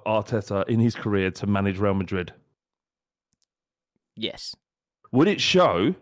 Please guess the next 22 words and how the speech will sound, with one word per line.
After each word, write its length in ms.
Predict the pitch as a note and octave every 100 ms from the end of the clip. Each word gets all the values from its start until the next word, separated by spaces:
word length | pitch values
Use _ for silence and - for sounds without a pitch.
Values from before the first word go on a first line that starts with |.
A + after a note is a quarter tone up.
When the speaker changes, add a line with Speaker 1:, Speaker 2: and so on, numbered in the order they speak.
| _ _
Speaker 1:
I'm, 280 | - C#3 D#3
I'm 160 | E3 F3
just, 280 | A3 - F3+
the, 160 | G#3
look, 340 | E3+ F#3 - - _
there, 240 | D#3+ D3 D#3
there 140 | D#3+
may 120 | F3
be 120 | F#3
subtext 500 | E3+ F#3 D#3+ D#3 -
to 160 | - B2+
all 100 | C3
this. 260 | B2 F3 - - _ _ -
I'm 100 | C#3+
just, 140 | E3+
I'm 100 | D#3+
just 160 | F#3+ -
asking 320 | E3+ F3+ E3+ D#3
you 120 | C3
very 200 | C#3+ E3+
simple 320 | E3 F#3 E3+
questions, 560 | E3 D3+ - F#2 D#2+